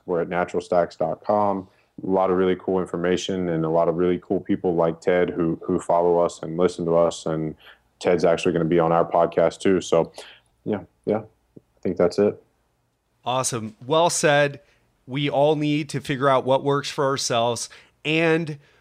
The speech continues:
Speaker 2: we also need to keep in context what experts say. So even, even what I say, even what Ryan says, no matter who you're listening to, keep things in context, understand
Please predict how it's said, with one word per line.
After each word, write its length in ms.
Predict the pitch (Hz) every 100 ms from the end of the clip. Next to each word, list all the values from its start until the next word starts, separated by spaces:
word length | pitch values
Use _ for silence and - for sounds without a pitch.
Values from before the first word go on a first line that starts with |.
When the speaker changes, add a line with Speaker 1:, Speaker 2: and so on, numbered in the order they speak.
| _
Speaker 2:
we 220 | 139 160
also 560 | 165 156 185 208 - 180
need 300 | 165 156 147
to 80 | 139
keep 480 | - - 180 175 - - _ _ _ -
in 200 | 151 139
context 960 | - 170 180 190 - 135 120 120 - - _ _ _
what 400 | 123 139 139 - _
experts 640 | 156 160 - - 160 135 -
say. 460 | - 165 156 127 113
So 360 | - 135 131 -
even, 340 | 165 156 123
even 380 | 117 143 135 131
what 160 | 123
I 200 | 156 220
say, 380 | 190 - 175 156
even 240 | 139 143 135
what 200 | 123 101
Ryan 360 | 160 220 190 160
says, 420 | 175 151 135 123
no 100 | 135
matter 300 | 143 139 131
who 380 | 160 208 180 - - - -
you're 140 | 143
listening 420 | 160 196 - 135
to, 240 | - 139 117
keep 300 | - 175 -
things 240 | 175 165
in 120 | 156
context, 720 | - 151 147 147 143 139 - -
understand 720 | 151 160 - 160 143 139